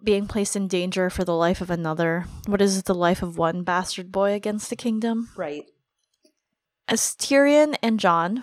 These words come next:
Speaker 1: finally sit down to eat, Alliser Thorne shows up, and he's a butthead,
Speaker 2: Yeah,
Speaker 1: as he is.
Speaker 2: of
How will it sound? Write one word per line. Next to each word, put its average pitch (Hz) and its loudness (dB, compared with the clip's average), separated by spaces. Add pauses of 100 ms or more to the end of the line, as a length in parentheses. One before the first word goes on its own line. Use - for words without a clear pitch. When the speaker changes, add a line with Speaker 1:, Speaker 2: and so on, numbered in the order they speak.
Speaker 1:
finally 185 -2
sit - -4
down 180 -2
to - -8
eat, 208 -4
Alliser 254 2
Thorne 285 4
shows 214 -2
up, 175 0
and 180 -4
he's 254 0
a 202 4
butthead, 185 4
Speaker 2:
Yeah, 165 0
Speaker 1:
as 185 -4
he 175 -8
is. 208 -2
Speaker 2:
of 285 -4